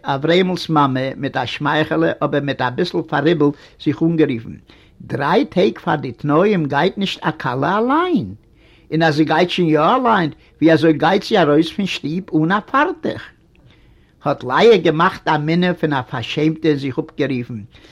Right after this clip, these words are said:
איך בין נישט די כלה, איך הייס ליה, איך בין די שוועסטער פון דער כלה עטל. אלע פארטוישן אונז.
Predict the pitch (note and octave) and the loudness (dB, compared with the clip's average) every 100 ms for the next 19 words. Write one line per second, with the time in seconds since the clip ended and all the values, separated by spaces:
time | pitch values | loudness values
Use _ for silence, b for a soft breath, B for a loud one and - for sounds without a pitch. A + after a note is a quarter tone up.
0 | b b A#4+ C4 C#4 - F#3 C#3+ - E3+ | b b -8 -2 -2 2 2 2 -4 -4
1 | - C3+ B2+ A3+ - _ _ _ - B3+ | -2 -4 -2 -4 -6 _ _ _ -2 -2
2 | - C#4 - C#4+ C#4 E4+ E4 D3+ - - | 0 -2 -2 0 2 4 2 0 -6 -18
3 | _ - F#3+ - G#3 F#3 - - - - | _ -4 -4 0 0 0 -2 -2 -2 -2
4 | G#3 E3 D#3 D3+ E3 D3+ F3 B3 C4+ F#3 | -4 -2 -2 0 0 2 2 0 0 -2
5 | A#2+ b b b b - G#3 D4+ D#4 C#4+ | -4 b b b b 0 4 4 2 -2
6 | A#3+ A3+ D#3 A#2 G2+ - - | 4 4 4 0 -10 -14 -18